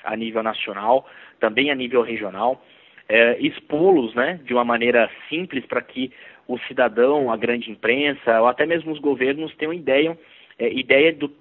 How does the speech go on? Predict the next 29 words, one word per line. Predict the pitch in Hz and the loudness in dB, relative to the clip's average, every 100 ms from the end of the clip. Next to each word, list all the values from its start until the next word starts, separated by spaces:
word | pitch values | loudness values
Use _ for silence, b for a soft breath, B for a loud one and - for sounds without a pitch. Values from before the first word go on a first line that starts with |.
| _ | _
quão | - 180 214 | -4 -2 0
grave | 151 160 190 147 135 | 0 0 -2 2 4
é | 147 160 | 4 2
esse | 160 | -4
problema | - 151 147 151 | -4 -4 -2 -4
de | 147 | -6
saneamento | 156 147 143 139 | -6 -4 -6 -6
básico | 131 127 131 - | 0 0 0 -4
hoje | 131 131 | -4 -6
no | 127 | -8
país. | 160 143 104 _ B B B B B | -6 -6 -8 _ B B B B B
Então, | 156 180 | -4 -2
um | 202 | -2
dos | 233 185 156 | -2 -2 0
nossos, | 151 - 143 - | 0 -2 -8 -4
das | 117 123 | 0 2
nossas | 131 127 127 | 0 -4 -8
missões, | 127 110 - 151 165 | -10 -10 -4 -2 -2
dos | 127 117 | -4 -4
objetivos | 120 120 120 - 160 151 | -4 -4 -6 -6 -8 -6
do | 131 | -2
Trata | 127 123 | -2 0
Brasil, | 131 139 131 180 B B B B | 0 -2 -2 -6 B B B B
é | 135 | -2
justamente | 160 165 165 156 170 156 | 0 0 2 0 -4 0
dialogar | 160 165 170 165 | 0 2 2 2
com | 190 | 0
a | 170 | -4
sociedade | 165 - 156 113 120 135 | -6 -6 0 2 2 2